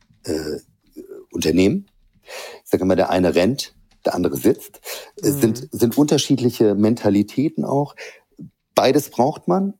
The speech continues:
Speaker 1: Und ich bin sehr froh, bei Gabe haben wir letztendlich beides, zwar in verschiedenen Unternehmenseinheiten, aber wir haben,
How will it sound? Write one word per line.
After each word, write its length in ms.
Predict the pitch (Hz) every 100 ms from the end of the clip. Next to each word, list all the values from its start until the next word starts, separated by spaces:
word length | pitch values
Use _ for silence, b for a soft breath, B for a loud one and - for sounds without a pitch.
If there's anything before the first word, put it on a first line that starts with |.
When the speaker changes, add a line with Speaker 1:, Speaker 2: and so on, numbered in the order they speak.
| -
Speaker 1:
Und 180 | - 120
ich 140 | 117 -
bin 160 | 117
sehr 140 | 113 113
froh, 260 | - 131
bei 160 | 120 98
Gabe 360 | 98 117 127
haben 140 | 104 101
wir 220 | 101 101
letztendlich 600 | 101 110 107 95 95 -
beides, 480 | - 82 127 143 139
zwar 280 | - 107 98
in 280 | 98 95 -
verschiedenen 440 | - - - 110
Unternehmenseinheiten, 840 | 101 101 98 127 139 120 110 107 -
aber 220 | 92 95
wir 120 | 104
haben, 280 | 117 113